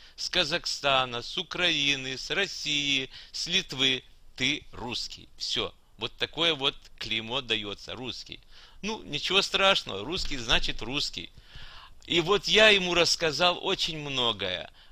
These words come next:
А он не знал про войну, про Великую Отечественную войну. Он считал, что войну выиграла Америка. Так их учили в школе. И я ему все рассказал, как мой отец прошел войну сорок второго по сорок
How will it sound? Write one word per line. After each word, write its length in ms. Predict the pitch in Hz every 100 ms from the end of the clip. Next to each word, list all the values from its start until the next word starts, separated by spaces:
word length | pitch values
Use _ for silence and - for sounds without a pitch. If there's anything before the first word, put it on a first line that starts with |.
| -
А 260 | - -
он 260 | 127 156 160
не 120 | 156
знал 380 | 135 131 135 139 -
про 180 | 131 131
войну, 540 | 117 120 110 107 101 -
про 480 | 113 107 98 101 98
Великую 480 | 101 113 123 117
Отечественную 800 | 110 - 120 - - 117 110 104
войну. 500 | 98 107 101 95 92 - - - -
Он 220 | 131 147
считал, 500 | - 151 - 151 147
что 480 | - - 143 131 127 -
войну 720 | 123 139 143 143 156 160 139
выиграла 640 | 113 131 135 120 131 127 -
Америка. 640 | 120 117 107 98 95 - - - -
Так 280 | 107 101 156
их 160 | -
учили 420 | 110 - 101 98
в 80 | 127
школе. 500 | - - 190 175 - - - - - -
И 80 | 165
я 220 | 185 196
ему 160 | 175 151
все 300 | - 160 147
рассказал, 720 | 139 - 131 107 107 95 - -
как 220 | 139 -
мой 200 | 139 135
отец 300 | 135 156 156
прошел 480 | - 131 - 147 139
войну 320 | 127 135 147
сорок 360 | - 180 180 143
второго 500 | - 156 151 143 139 - - -
по 160 | 170 175
сорок 500 | - 156 147 135